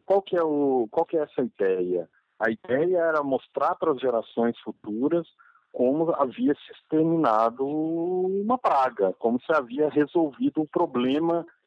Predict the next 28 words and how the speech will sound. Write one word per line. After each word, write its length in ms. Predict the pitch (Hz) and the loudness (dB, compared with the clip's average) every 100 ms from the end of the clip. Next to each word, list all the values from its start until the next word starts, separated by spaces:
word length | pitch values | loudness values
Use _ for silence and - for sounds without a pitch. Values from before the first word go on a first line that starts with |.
| _ - | _ -8
eh, 240 | 120 117 110 | -2 -2 -2
da 140 | 131 | -2
Europa. 460 | 123 107 117 113 120 - - | 0 0 0 -2 -4 -6 -2
Porque 200 | - 214 | -2 0
o 80 | - | -2
que 160 | 269 | -4
que 100 | - | -6
tem, 320 | - 165 143 | -4 0 2
o 40 | 131 | 0
que 160 | - | -4
que 100 | - | -4
o 60 | 226 | 0
Holocausto 600 | 196 - 151 139 - _ _ _ | 0 0 0 0 -2 _ _ _
possui 560 | 131 107 - - - 240 | -2 -2 -6 -2 0 0
de, 480 | 151 113 208 196 - _ _ _ - | -2 -4 -2 -4 -8 _ _ _ -16
de 140 | 113 | -14
diferente, 1000 | - - 139 104 107 139 147 127 - 98 - | -12 -2 2 2 2 2 2 0 -6 -8 -10
de, 500 | 107 107 101 95 90 - | -4 -2 -2 -4 -6 -8
de 80 | 101 | -10
inédito, 1160 | 95 95 92 104 110 131 131 113 - - 190 - _ _ _ | -8 -8 -4 0 2 2 0 -2 -20 -14 -14 -14 _ _ _
de 80 | - - | -20 -6
sem 160 | 139 131 | -2 -2
precedentes 800 | - 127 - 113 - 117 135 131 - | 0 -2 0 -4 0 2 2 0 -2
em 80 | 117 | 0
relação 420 | 113 107 - 110 | 2 0 0 2
a 60 | |
outros 400 | 107 101 - 98 | 4 2 0 -10
genocídios? 840 | 107 104 95 _ 98 92 85 - | -2 0 0 _ -14 -14 -14 -20